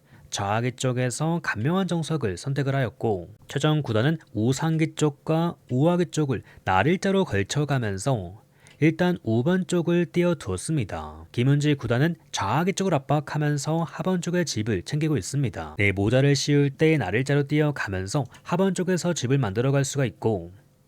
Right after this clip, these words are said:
이후 좌하기 쪽을 젖히고 붙여가면서 서로 기세의 진행을 펼치고 있죠. 끊어두고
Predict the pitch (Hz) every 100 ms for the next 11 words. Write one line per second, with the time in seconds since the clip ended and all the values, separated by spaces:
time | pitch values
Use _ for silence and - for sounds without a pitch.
0 | - _ 101 104 - - 90 107 110 120
1 | 113 147 160 - 107 - 175 175 127 -
2 | 151 151 147 143 143 151 165 170 - -
3 | - - 143 87 _ - 123 139 180 185
4 | - 135 147 156 147 151 113 - - 78
5 | 76 90 _ _ _ _ _ _ _ _
6 | _ _ _ _ _ 120 131 131 - 92
7 | 90 131 151 170 180